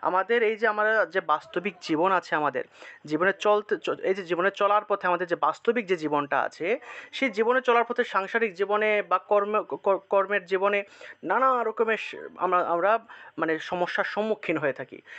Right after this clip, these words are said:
তা ওই সমস্ত সমস্যার সমাধান যে গ্রন্থের মধ্যে রয়েছে বা সমস্ত সমস্যার সমাধান নিয়ে যে গ্রন্থের মধ্যে আলোচনা করা হয় তাকে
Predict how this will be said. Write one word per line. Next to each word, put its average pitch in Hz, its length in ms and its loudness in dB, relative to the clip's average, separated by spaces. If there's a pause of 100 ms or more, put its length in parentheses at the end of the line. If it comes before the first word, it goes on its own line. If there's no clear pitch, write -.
(180)
তা 190 80 4
ওই 220 120 2
সমস্ত 294 840 0
সমস্যার 226 640 0
সমাধান 226 680 2 (360)
যে 233 300 2
গ্রন্থের 233 460 0
মধ্যে 175 320 0
রয়েছে 151 420 0
বা 180 120 0
সমস্ত 233 380 -2
সমস্যার 226 560 0 (320)
সমাধান 277 440 2
নিয়ে 220 240 -4
যে 202 160 2
গ্রন্থের 165 400 0
মধ্যে 185 240 0
আলোচনা 151 480 2
করা 127 260 2
হয় 175 400 2 (340)
তাকে 185 540 0